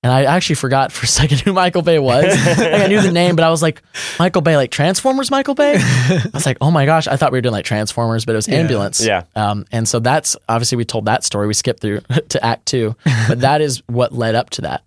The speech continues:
Speaker 2: Right.
Speaker 1: So,
Speaker 3: Yeah.
Speaker 1: um, it's just a lot of events happening that led up to that. And it's super exciting to, like, talk about it and look back because, you know, it just, it worked out.
Speaker 3: Yeah.
Speaker 2: Yeah.
Speaker 3: So,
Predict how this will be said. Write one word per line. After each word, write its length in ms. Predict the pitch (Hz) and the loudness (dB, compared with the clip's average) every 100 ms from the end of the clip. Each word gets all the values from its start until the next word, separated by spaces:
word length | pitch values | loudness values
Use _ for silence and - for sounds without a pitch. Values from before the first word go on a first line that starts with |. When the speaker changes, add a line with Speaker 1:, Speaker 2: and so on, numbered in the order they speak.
| 113 | -4
Speaker 2:
Right. 120 | 98 | -2
Speaker 1:
So, 220 | 107 - - | -2 -4 -6
Speaker 3:
Yeah. 320 | 135 101 95 | -6 -6 -6
Speaker 1:
um, 400 | 98 98 95 101 _ | -4 -4 -6 -10 _
it's 180 | 113 113 | -4 -2
just 240 | 127 113 - | -2 -4 -6
a 60 | 104 | -6
lot 280 | 107 107 117 | 0 0 0
of 180 | 120 - _ | -4 -14 _
events 340 | 113 113 117 - | -4 -2 -4 -2
happening 520 | 107 107 123 131 156 _ _ _ _ - | -2 -2 -2 -4 -4 _ _ _ _ -6
that 180 | 113 - | -4 -2
led 160 | 110 | -4
up 120 | 110 - | -4 -4
to 100 | 123 | -2
that. 200 | 117 117 | 0 -2
And 160 | 107 | -4
it's 120 | 104 - | -4 -4
super 440 | - - 143 131 | -4 -2 -2 -2
exciting 320 | 107 - 117 | -2 0 -2
to, 40 | 110 | -4
like, 120 | 104 | -6
talk 240 | - 98 110 | -6 -6 -4
about 220 | 107 107 | -4 -4
it 60 | |
and 100 | 101 | -6
look 160 | 104 - | -10 -10
back 300 | 98 98 - | -8 -8 -8
because, 440 | 104 92 - - - _ _ _ _ - | -12 -10 -8 -8 -10 _ _ _ _ -10
you 80 | 98 | -8
know, 180 | 101 - _ - | -8 -14 _ -10
it 100 | 101 | -6
just, 360 | 107 - - - _ _ _ _ _ - | -6 -8 -10 -16 _ _ _ _ _ -12
it 100 | 110 | -6
worked 180 | 113 110 | -4 0
out. 180 | 127 120 | 0 -2
Speaker 3:
Yeah. 280 | 101 98 110 - | -6 -8 -10 -6
Speaker 2:
Yeah. 240 | 104 98 90 | -2 0 -2
Speaker 3:
So, 160 | - | -6